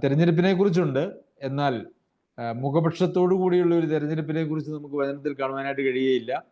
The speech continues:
അത് ദൈവത്വത്തിന് ചേർന്നതായിട്ടുള്ള ഒരു ഉപദേശവുമല്ല. പിന്നെ ഒൻപതാമത്തെ അധ്യായം വരുമ്പോൾ, ആ, എല്ലാവരും ഈ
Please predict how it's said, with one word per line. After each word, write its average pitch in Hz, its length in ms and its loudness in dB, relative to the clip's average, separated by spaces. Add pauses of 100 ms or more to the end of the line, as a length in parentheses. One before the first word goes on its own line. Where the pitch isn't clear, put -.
(400)
അത് 135 120 2 (140)
ദൈവത്വത്തിന് 175 720 2 (380)
ചേർന്നതായിട്ടുള്ള 151 880 -2 (180)
ഒരു 151 160 -4
ഉപദേശവുമല്ല. 135 800 0 (920)
പിന്നെ 135 220 -6
ഒൻപതാമത്തെ 147 500 -2
അധ്യായം 147 300 -2
വരുമ്പോൾ, 143 320 0 (640)
ആ, 120 40 -14 (220)
എല്ലാവരും 151 540 2 (300)
ഈ - 20 -4